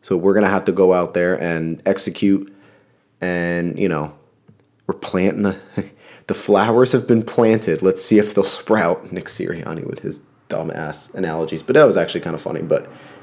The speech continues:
the memes all week. But essentially, the flowers have been planted,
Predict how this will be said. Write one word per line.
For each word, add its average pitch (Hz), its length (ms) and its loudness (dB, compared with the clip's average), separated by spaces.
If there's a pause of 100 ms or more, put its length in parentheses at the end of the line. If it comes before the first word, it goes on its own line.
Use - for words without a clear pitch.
the 104 80 4
memes 95 320 4
all 87 180 4
week. 80 300 -2
But 90 260 4 (1500)
essentially, 127 460 4
the 87 80 0
flowers 98 440 4
have 85 100 -4
been 85 160 -4
planted, 98 440 -4